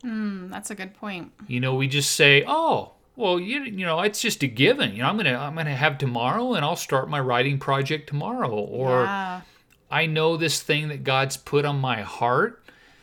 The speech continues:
Speaker 2: so, hey, I'll start it next week. It's not a big deal."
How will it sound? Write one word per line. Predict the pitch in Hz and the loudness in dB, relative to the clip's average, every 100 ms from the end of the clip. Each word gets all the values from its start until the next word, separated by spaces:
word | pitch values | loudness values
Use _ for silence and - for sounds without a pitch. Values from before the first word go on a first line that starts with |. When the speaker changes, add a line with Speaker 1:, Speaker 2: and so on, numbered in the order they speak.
| - | -12
Speaker 2:
so, | - - 190 180 180 175 _ | -8 -2 2 2 0 -4 _
hey, | - 339 349 220 - 165 | -6 -4 -2 -4 -6 -6
I'll | 185 | -6
start | - 214 208 | 0 2 2
it | |
next | 208 214 - 247 | 2 0 -2 -4
week. | 285 254 | -4 -4
It's | - - | -6 -4
not | 220 208 | 0 0
a | |
big | 185 202 170 | 0 -2 -2
deal." | 233 247 135 - | -2 0 -2 -6